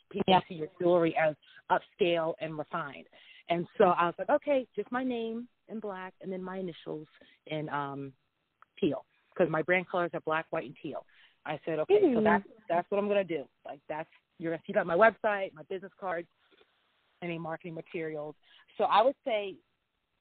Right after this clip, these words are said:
Speaker 1: what style do you wanna have for your brand? And then it'd be a lot easier to choose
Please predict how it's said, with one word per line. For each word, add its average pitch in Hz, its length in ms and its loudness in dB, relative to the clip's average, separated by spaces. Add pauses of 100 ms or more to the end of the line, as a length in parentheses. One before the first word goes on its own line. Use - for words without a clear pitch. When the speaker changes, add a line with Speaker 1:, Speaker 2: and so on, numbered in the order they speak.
(400)
Speaker 1:
what 208 220 0 (180)
style 214 420 2 (120)
do 220 60 -14
you 226 100 -8
wanna 226 200 -8
have 226 240 -8 (120)
for 214 80 -12
your 214 140 -8
brand? 220 480 -8 (340)
And 185 160 -8
then 170 320 -8 (140)
it'd 170 100 -10
be 190 80 -4
a 180 60 -2
lot 185 480 -2 (220)
easier 175 760 -8 (180)
to 180 120 -8 (200)
choose 196 460 -2